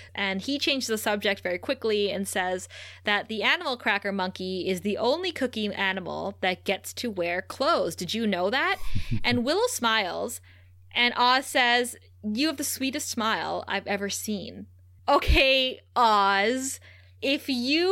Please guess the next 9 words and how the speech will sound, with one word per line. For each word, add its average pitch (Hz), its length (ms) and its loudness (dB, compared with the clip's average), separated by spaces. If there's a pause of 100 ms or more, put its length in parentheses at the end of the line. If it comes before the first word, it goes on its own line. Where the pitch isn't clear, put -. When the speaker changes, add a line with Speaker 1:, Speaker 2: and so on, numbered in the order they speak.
(140)
Speaker 1:
are 320 260 2
going 233 520 2
to 214 640 2
interrupt 285 680 0
your 208 200 2
own 262 300 2
train 320 240 0
of 302 100 -2
thought 190 540 -2